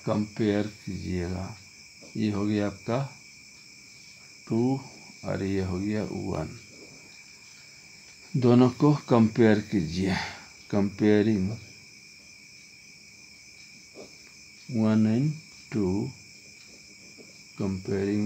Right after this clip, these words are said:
one and two, तो आप यहाँ compare करते तो देखते हो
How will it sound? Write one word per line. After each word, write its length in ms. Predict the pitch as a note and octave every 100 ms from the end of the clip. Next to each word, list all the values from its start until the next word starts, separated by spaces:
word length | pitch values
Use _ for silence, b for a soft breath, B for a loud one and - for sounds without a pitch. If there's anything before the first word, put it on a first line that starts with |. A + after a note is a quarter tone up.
| G#2
one 200 | G#2 G#2+ F#2+
and 120 | F2 -
two, 140 | G#2+ C3 - B B B B - - -
तो 160 | G#2
आप 240 | G2 G2 A2
यहाँ 180 | G2+
compare 440 | G#2+ A2 G2+ G#2+ G#2 A2
करते 280 | G2+ G#2+
तो 160 | G#2 A2
देखते 380 | A2 F#2+ - A2+
हो 180 | A2